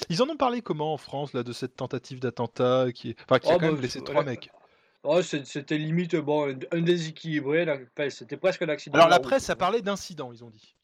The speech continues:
Speaker 2: Ouais, incident. Ouais, mais c'est de, tu sais, au fu-, au fur et à mesure, tu sais, ils soignent leur truc, tu sais, pour pas en faire trop, parce que, bon,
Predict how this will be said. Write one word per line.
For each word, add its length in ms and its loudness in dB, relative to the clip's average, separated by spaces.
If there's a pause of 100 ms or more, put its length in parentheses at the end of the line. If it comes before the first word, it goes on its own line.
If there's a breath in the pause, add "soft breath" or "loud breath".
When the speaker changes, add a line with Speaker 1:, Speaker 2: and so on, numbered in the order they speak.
(640)
Speaker 2:
Ouais, 200 8
incident. 440 -2
Ouais, 160 0
mais 80 -2
c'est 100 -10
de, 560 -4 (460)
tu 60 -4
sais, 120 2
au 100 0
fu-, 120 -14
au 100 -2
fur 180 0
et 40 8
à 40 4
mesure, 340 0
tu 40 -4
sais, 160 -12
ils 340 -8
soignent 280 -2
leur 160 -2
truc, 180 -2
tu 60 -16
sais, 100 -4
pour 160 -16
pas 180 2
en 60 -4
faire 160 -4
trop, 260 -4
parce 180 -12
que, 100 -10
bon, 440 -6